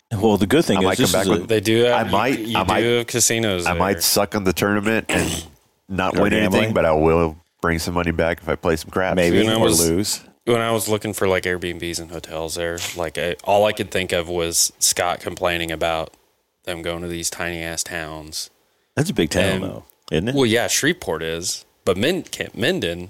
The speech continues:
Speaker 1: It's
Speaker 3: is
Speaker 1: not.
Speaker 3: twenty-five minutes from <laughs> Shreveport.
Speaker 1: Yeah,
Speaker 2: It's
Speaker 1: it's pretty
Speaker 2: fine.
Speaker 1: good. Well, it's better than an hour and a half in
Speaker 3: Well,
Speaker 1: Paris.
Speaker 3: yeah. But,
Speaker 2: I mean, it's better
Speaker 3: I
Speaker 2: than
Speaker 3: mean, but still, like,
Speaker 2: Paducah.
Speaker 3: I, I mean, Padu-, well, I guess the,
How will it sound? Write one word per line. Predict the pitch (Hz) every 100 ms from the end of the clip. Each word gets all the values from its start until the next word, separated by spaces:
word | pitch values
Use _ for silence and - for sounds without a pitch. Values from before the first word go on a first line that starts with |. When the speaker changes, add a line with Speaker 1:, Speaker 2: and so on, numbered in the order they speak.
| -
Speaker 1:
It's | 73
Speaker 3:
is | 95 90 87
Speaker 1:
not. | -
Speaker 3:
twenty-five | 113 104 101 92
minutes | 110 214 165
from | - 98
<laughs> |
Shreveport. | - - - - - - 98
Speaker 1:
Yeah, | 87 92
Speaker 2:
It's | 143
Speaker 1:
it's | -
pretty | 87
Speaker 2:
fine. | 95
Speaker 1:
good. | - -
Well, | 117
it's | 101
better | 92 127 127
than | 110
an | 107
hour | 120
and | 107
a | 101
half | 117 120
in | 98
Speaker 3:
Well, |
Speaker 1:
Paris. | 92 - 90
Speaker 3:
yeah. | 95 85 80 85 - _
But, | 90 90
Speaker 2:
I |
mean, | 110
it's | 90
better | 80 110
Speaker 3:
I |
Speaker 2:
than | 131
Speaker 3:
mean, | 131
but | 117 113
still, | - - 120 123
like, | 92 104
Speaker 2:
Paducah. | 80 92 110 80 87 92 _ _ _ _ _ _ _ _ -
Speaker 3:
I, | 165
I |
mean, | 180 170 160 151 147 _ _ _
Padu-, | 147 147 151
well, | 135 143 147 - _ _ _ _
I | 107
guess | 104 98 -
the, | - 98 90 87 85